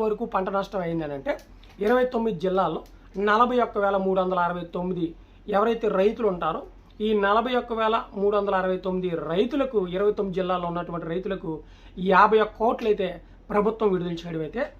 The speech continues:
జరిగింది. So, ఎకరానికి పదివేల రూపాయలు చొప్పున మనకైతే జమ కడతారనమాట. So, ఎకరానికి పదివేలు అంటే, మీకు ఎకరం పొలం వేస్తే అందులో పావు ఎకరం పంట నష్టం కింద ప్రభుత్వం అధికారులు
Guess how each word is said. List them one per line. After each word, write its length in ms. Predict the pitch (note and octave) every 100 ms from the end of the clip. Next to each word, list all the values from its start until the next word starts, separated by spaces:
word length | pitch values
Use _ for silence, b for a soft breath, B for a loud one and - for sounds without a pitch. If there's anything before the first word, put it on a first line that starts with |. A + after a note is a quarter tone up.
| - E3+ G#3
జరిగింది. 300 | E3 D3 - - B B -
So, 80 | A#3+ G#3 F#3+
ఎకరానికి 400 | - B3+ C#4+ C#4 B3+
పదివేల 240 | A3 A#3+ A#3+
రూపాయలు 200 | A#3 A3 A3
చొప్పున 240 | A3 A3 F#3 - -
మనకైతే 340 | F#3+ F#3 E3+ A3 F3+ F3
జమ 140 | E3 F3
కడతారనమాట. 560 | F3+ E3 D#3 D3+ D3+ G#3+ - B B B B
So, 80 | A3 G#3+ G3 - G3+
ఎకరానికి 400 | G3+ A#3 C4 B3+ A#3
పదివేలు 300 | G#3 G#3+ G#3+ F#3+
అంటే, 140 | F#3+ - - B B G#3+
మీకు 280 | A#3+ A#3+ A#3+ A#3 - G#3+ G3+
ఎకరం 240 | G3 C#4 C4
పొలం 180 | C4 B3+ B3
వేస్తే 380 | B3 - A#3+ - G3+
అందులో 220 | A3 A#3+ A#3
పావు 260 | A#3 A#3+ A#3+
ఎకరం 240 | B3+ B3+ B3
పంట 160 | G#3+ A3+ A3+
నష్టం 260 | A3 A3+ A3+
కింద 160 | A3 G#3+ G#3
ప్రభుత్వం 340 | F#3+ G#3 G#3+ F#3+
అధికారులు 340 | F#3 G3+ G3